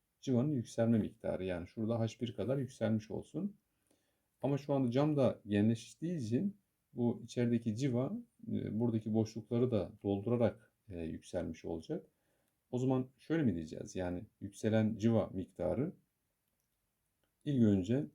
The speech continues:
e, civa V sıfır beta, e, T eksi V sıfır üç alfa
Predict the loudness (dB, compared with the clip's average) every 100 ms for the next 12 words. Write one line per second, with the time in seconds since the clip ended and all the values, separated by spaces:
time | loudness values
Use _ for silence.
0 | _ _ -6 -2 -2 -4 -4 0 2 2
1 | -2 -4 -2 -2 -6 -8 -4 -6 -8 -12
2 | 0 0 2 -4 -4 -8 _ _ _ _
3 | _ _ _ _ -8 -6 -6 -8 -2 -2
4 | -2 -4 -6 -6 -6 -6 -6 _ _ -16
5 | -6 -4 -4 -8 -14 -14 -14 _ -6 -6
6 | -6 -14 -8 -4 -4 -6 -6 -6